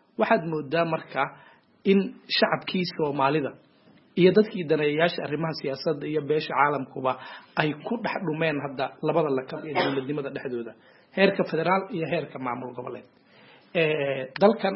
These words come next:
dhibaato badanaa la soo maray, sida saaxiibkay, ee, uu sharxay. Waxaana looga gudbi karaa in doorasho hufan oo xalaal ah oo laga wada qayb galo, oo xilligan kala guurka ah Soomaalidu ka gudbiso. Ee,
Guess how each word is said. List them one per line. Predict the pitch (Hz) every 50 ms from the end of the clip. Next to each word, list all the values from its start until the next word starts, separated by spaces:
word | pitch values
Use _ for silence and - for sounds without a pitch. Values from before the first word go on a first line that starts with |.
| - -
dhibaato | - 170 143 143 - - 170
badanaa | 156 156 160 151 135
la | 127
soo | - - 170 175
maray, | 160 143 156 170 - - - - - - - -
sida | - - - 170 135
saaxiibkay, | 113 - - 135 117 - 156 147 - - 147 139 127 131 - -
ee, | - 151 143 139 135 - -
uu | - 156 147
sharxay. | - - - 120 - - - 139 127 - - _ _ _ _ _ -
Waxaana | 180 175 - 190 175 160 156
looga | 156 147 147 151 175 196 165
gudbi | 165 190 165 143 139 139
karaa | - - 139 131 127 131 139 151 - - - - - - _ _
in | - 180 170 147
doorasho | 139 147 143 139 139 - - 196
hufan | 165 151 143 - - - 151 143 139 -
oo | - - 139 135
xalaal | - - 147 135 135 139 143 143 147 139
ah | 131 - - - - - - _ -
oo | 170 160 151
laga | 143 147 143 165
wada | 156 147 139 139
qayb | 127 - - 127 123 120 123
galo, | - 139 135 135 131 - - - - - _ -
oo | - 151 131
xilligan | - - 196 185 170 147 160 165 160
kala | - 147 139 139 131
guurka | 131 151 160 - - - 143
ah | 135
Soomaalidu | 143 - - 147 123 127 135 147 139 135
ka | 127 - 143
gudbiso. | 131 127 131 120 120 127 113 - - 120 - - - - - - - - -
Ee, | - -